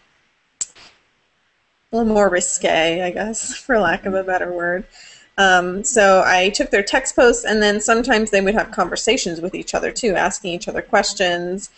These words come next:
advice, um, or just giving compliments or whatever.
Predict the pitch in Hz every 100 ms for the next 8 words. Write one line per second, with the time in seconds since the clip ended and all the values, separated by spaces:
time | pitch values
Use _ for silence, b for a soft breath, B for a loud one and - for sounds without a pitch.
0 | _ 185 170 190 175 175 170 185 - -
1 | - b b b - 175 165 165 165 175
2 | 196 - _ _ - 196 180 180 - 196
3 | 175 190 180 170 170 170 165 190 180 165
4 | 165 170 156 160 190